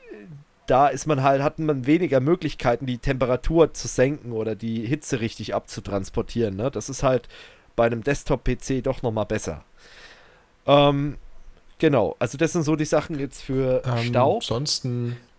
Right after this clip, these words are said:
Speaker 2: was mir noch einfallen
Speaker 1: Ja.
Speaker 2: würde, auch gerade bei der Hitze, äh, irgendwie Handys, Tablets, so Zeugs, Laptops vielleicht nicht am Fensterbrett ablegen, wenn die Sonne voll drauf knallt. Gerade so ein schwarzes
Speaker 1: Genau.
Speaker 2: Display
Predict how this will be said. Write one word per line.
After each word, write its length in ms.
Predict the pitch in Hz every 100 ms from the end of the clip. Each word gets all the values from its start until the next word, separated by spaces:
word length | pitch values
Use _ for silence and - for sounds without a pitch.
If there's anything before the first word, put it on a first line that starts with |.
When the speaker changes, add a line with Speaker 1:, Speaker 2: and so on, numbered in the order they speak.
| _ _ -
Speaker 2:
was 100 | 110
mir 80 | 123
noch 80 |
einfallen 380 | 113 135 139 139
Speaker 1:
Ja. 60 | 127
Speaker 2:
würde, 200 | 131 117
auch 160 | 120
gerade 240 | - 131 131
bei 80 | 120
der 120 | 110
Hitze, 580 | 143 - - 151 147 147 _ - - -
äh, 320 | 113 113 -
irgendwie 320 | 131 135 135
Handys, 460 | 120 135 147 135 -
Tablets, 560 | - 143 143 131 - -
so 80 |
Zeugs, 380 | 123 - 135 -
Laptops 420 | 131 135 135 -
vielleicht 240 | - 123 -
nicht 140 | 127
am 80 | 113
Fensterbrett 480 | 123 123 - 131 110
ablegen, 440 | 120 127 123 123
wenn 120 | 113
die 100 | 113
Sonne 260 | 107 120 127
voll 220 | - 120
drauf 320 | 113 113 127
knallt. 360 | - 123 123 139 - - -
Gerade 260 | - 143 135
so 80 | 127
ein 60 |
schwarzes 640 | 120 - 131 139 135 - -
Speaker 1:
Genau. 320 | 151 127 117
Speaker 2:
Display 300 | 139 135 135